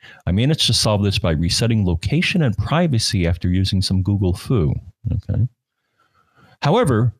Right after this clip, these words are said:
the problem soon returned. After then upgrading to an iPhone ten, the problem persisted from day one of owning the new iPhone.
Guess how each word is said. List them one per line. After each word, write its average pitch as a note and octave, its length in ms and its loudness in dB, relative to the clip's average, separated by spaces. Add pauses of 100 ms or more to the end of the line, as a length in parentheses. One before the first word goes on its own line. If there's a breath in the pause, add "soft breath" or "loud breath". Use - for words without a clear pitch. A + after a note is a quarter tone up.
(140)
the B2 80 -2
problem E3 300 2
soon A#2+ 220 2
returned. G2 540 0
After B2 300 0
then G#2+ 360 2
upgrading G2+ 480 0
to - 120 -2
an F#2 60 2
iPhone F2 460 0
ten, C3 580 0
the C#3 120 -4
problem C3 600 0
persisted G#2 760 -2 (400 soft breath)
from G2 200 0
day A#2+ 200 0
one A2 260 2
of F2+ 140 2
owning F2 240 2
the E2+ 80 0
new E2+ 140 0
iPhone. C3 420 0